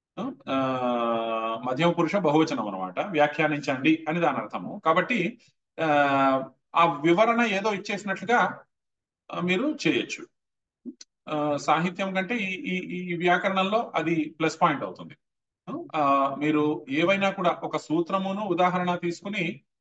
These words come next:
వాటికి మధ్యలో ఏదో, ఆ, కాళిదాసు కవిత్వం, ఆ, సొంత పైత్యం అన్నట్లుగా ఏదో ఒక, ఒకటి, ఆ, అక్కడ కలిపేయచ్చు.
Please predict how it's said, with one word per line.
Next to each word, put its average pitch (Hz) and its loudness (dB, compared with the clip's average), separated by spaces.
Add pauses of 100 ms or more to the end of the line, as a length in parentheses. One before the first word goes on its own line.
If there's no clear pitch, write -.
(160)
వాటికి 180 2
మధ్యలో 170 4 (640)
ఏదో, 160 4 (200)
ఆ, 143 0
కాళిదాసు 151 -2
కవిత్వం, 147 -4 (120)
ఆ, 147 -8 (760)
సొంత 135 -6
పైత్యం 127 -4
అన్నట్లుగా 147 2
ఏదో 165 2
ఒక, 185 4
ఒకటి, 170 4
ఆ, 151 -4
అక్కడ - -2
కలిపేయచ్చు. 175 0